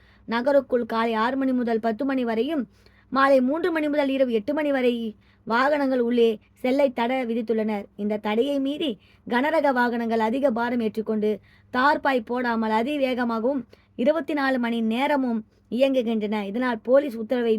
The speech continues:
மீறி இயங்கும் கல்குவாரி லாரிகள் மீது மாவட்ட போலீசார் கடும் நடவடிக்கை எடுக்க வேண்டும் என பொதுமக்களும் சமூக ஆர்வலர்களும்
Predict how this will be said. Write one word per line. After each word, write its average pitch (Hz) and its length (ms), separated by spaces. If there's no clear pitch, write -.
மீறி 285 260
இயங்கும் 247 440
கல்குவாரி 262 520
லாரிகள் 214 400
மீது 208 180
மாவட்ட 262 440
போலீசார் 220 440
கடும் 254 260
நடவடிக்கை 220 420
எடுக்க 233 280
வேண்டும் 208 260
என 202 80
பொதுமக்களும் 226 640
சமூக 277 240
ஆர்வலர்களும் 214 520